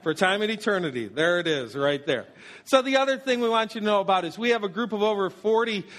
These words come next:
kids and leaders headed off to Green Lake later this afternoon. A lot of fun. They are going to be leaving here. Yeah, there, I see hands. This is going to be a good time. Woo, woo.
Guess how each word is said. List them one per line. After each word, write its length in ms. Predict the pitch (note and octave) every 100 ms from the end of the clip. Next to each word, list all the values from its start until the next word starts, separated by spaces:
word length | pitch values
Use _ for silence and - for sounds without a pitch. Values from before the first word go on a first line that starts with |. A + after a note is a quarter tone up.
| - -
kids 320 | C#4 C4+ F#3
and 180 | G3+ F#3+
leaders 440 | A#3+ A#3 G3+ -
headed 240 | G#3+ G#3+
off 180 | G#3+ G3+
to 80 | G3+
Green 280 | E3 G#3+ G3+
Lake 340 | G3+ F3+ -
later 240 | E3 F3+ F3+
this 240 | E3+ F3+
afternoon. 600 | E3+ E3+ E3+ E3 C#3 F#2+ - D3
A 40 |
lot 220 | F#3 F#3+
of 120 | D3+
fun. 220 | - D3 G#2+ - - -
They 100 | G3
are 80 | G#3+
going 160 | A#3
to 60 | G#3+
be 100 | G3+
leaving 420 | G#3 B3+ B3 A#3
here. 200 | A3+ A3+
Yeah, 420 | D#3 F3+ E3 G#2+ G2 -
there, 380 | C#3 D#3+ D#3 C3
I 100 | D3
see 240 | - D3
hands. 440 | D3 D#3 D#3+ D#3
This 200 | E3 E3+
is 60 | D#3+
going 160 | F3 F3
to 60 |
be 60 | F3
a 40 |
good 180 | E3+ F3+
time. 380 | F#3+ G#3 F#3+ D#3+
Woo, 180 | G#3+
woo. 120 | G#3